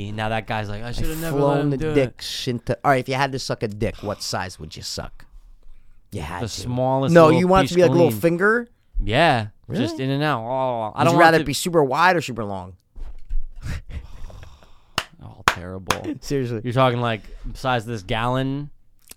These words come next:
Speaker 1: versus, like, just something that's long.
Speaker 2: Something that's literally, like, just, like, long.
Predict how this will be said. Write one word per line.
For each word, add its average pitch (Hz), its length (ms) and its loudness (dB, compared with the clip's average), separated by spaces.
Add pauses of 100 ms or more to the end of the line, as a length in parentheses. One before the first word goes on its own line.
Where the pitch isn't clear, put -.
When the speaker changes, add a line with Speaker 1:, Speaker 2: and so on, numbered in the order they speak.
(120)
Speaker 1:
versus, 117 720 -4
like, 110 320 -8
just 113 180 -16
something 120 200 -10
that's 110 140 -12
long. 113 320 -8
Speaker 2:
Something 151 340 4
that's 147 240 0
literally, 139 580 0
like, 107 260 -12
just, 101 160 -10
like, 95 140 -16
long. 69 480 -20